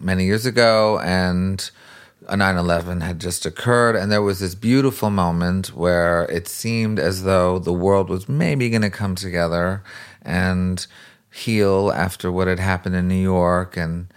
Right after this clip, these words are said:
and, and so forth. And then lo and behold, Bush decided to invade Iraq. And, uh, and as we know, and, and, and, and as I bel-,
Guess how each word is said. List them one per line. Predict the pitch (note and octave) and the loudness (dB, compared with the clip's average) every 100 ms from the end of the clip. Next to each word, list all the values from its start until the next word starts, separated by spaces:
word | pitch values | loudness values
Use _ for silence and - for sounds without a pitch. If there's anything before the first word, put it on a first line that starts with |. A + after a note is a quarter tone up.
| - - - _ _ | -20 -20 -20 _ _
and, | - F2+ F2+ F2+ | -6 -2 0 -2
and | F2 F2 | -2 -4
so | F2+ - A2 | 0 2 2
forth. | G#2 F2+ E2 F2 F#2+ | 2 0 2 2 -2
And | F#2+ | 0
then | F#2 F#2 | 0 2
lo | F#2 G2+ G#2+ | 2 4 4
and | G#2 | 2
behold, | F#2+ F#2+ F#2 E2+ F2 F#2 - _ _ - _ _ - F2 | 0 0 0 0 0 -2 -6 _ _ -20 _ _ -10 -4
Bush | G2 F#2+ - - | 2 2 0 -6
decided | - F#2+ G2 F#2+ F#2 - | -4 -2 2 2 0 -4
to | F#2+ F2+ F2 - | -2 -2 -4 -4
invade | F2 F#2 F#2 | 0 2 2
Iraq. | F#2+ A2 G#2+ E2+ F2+ - | 2 0 0 -4 -8 -14
And, | - F2 F2 F2+ | -6 -4 -2 -2
uh, | F#2 E2+ E2+ F2 E2+ _ - - | 0 0 0 -2 -6 _ -20 -8
and | F#2 G#2 | -2 2
as | G#2 G2+ | 2 2
we | G#2+ | 0
know, | G#2 F#2+ F#2 | 2 4 2
and, | G#2 F2+ G2 F#2 F2 | 2 0 -2 -2 -2
and, | G2+ F#2 | -2 0
and, | F#2+ F#2+ F#2 | 0 0 0
and | F#2+ | -2
as | F#2 F#2+ F#2 | 2 2 2
I | F#2 F2+ | 2 0
bel-, | E2+ F2+ F2+ F#2+ | -2 -2 -2 -4